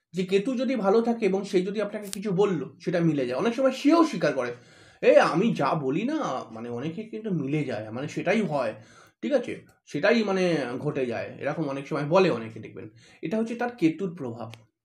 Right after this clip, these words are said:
বেশিরভাগ সময় কেতু যদি, আহ, দেখা যায় নবম ঘরের সঙ্গে কানেক্ট করে, আহ, কেতু যদি সেকেন্ড হাউসের সঙ্গে কানেক্ট করে, তাহলে পরে তার কথাবার্তার মধ্যে কিন্তু যেই ব্যাপারগুলো সে বলছে সেটা কিন্তু অনেকটা হবার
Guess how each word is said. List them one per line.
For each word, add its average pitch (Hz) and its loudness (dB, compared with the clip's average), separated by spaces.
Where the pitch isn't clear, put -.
বেশিরভাগ 294 6
সময় 262 4
কেতু 233 -2
যদি, 220 -2
আহ, 135 -4
দেখা 180 -2
যায় 180 0
নবম 165 2
ঘরের 175 0
সঙ্গে 175 -6
কানেক্ট 147 -4
করে, 131 -2
আহ, 139 -4
কেতু 147 -2
যদি 170 0
সেকেন্ড 175 0
হাউসের 180 0
সঙ্গে 170 0
কানেক্ট 143 -6
করে, 127 -4
তাহলে 180 -4
পরে 185 -2
তার 147 -2
কথাবার্তার 165 2
মধ্যে 160 0
কিন্তু 160 2
যেই 143 0
ব্যাপারগুলো 147 -2
সে 156 -2
বলছে 147 0
সেটা 147 -8
কিন্তু 160 -2
অনেকটা 156 -2
হবার 151 0